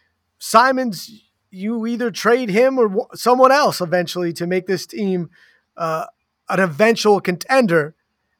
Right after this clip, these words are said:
And we have no idea what that N B A is gonna look like when they're ready, because the age of the guys that are contending now,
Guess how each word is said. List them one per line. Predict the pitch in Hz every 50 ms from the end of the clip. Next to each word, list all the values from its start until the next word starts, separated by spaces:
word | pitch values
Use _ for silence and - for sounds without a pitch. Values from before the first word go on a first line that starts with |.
| _ _ -
And | 190 202 214
we | 240 240
have | 240 214 180
no | 180 185 214 233 240 254
idea | 247 233 180 190 226 226 190
what | 185 175 139
that | 185 190 202 208
N | 190 190 190 180
B | 185 185
A | 180 180
is | 175 165 -
gonna | - 175 160 160
look | 156 170 226 247 240 -
like | 165 156 147 143 -
when | 160 165
they're | 165 165 165 156
ready, | 156 190 214 190 135 120 - _ _ _ _ _ _ _ _ _ _ _
because | - 175 170 170 175 151 147
the | 147 170 180
age | 202 202 202 233 240 185 165
of | 196 165
the | 180
guys | 165 185 202 196 196 196 185 160
that | 180 165
are | 165
contending | 156 180 170 - - 185 175 160 165 165 175
now, | 202 247 262 226 196 180 170 165 160 147